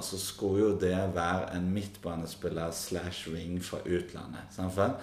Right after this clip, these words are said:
Nå må jo Viking snu seg helt om, eh, fordi at, eh,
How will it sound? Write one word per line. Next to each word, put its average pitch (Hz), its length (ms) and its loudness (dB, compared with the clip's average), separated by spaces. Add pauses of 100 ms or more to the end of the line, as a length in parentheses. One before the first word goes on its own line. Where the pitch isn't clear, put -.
(340)
Nå 151 220 6
må 139 220 10
jo 117 160 12
Viking 113 480 6
snu 101 380 2
seg 90 340 -2
helt 98 400 -2
om, 156 220 4 (140)
eh, 104 360 4
fordi 107 480 4
at, 95 420 0
eh, 92 200 2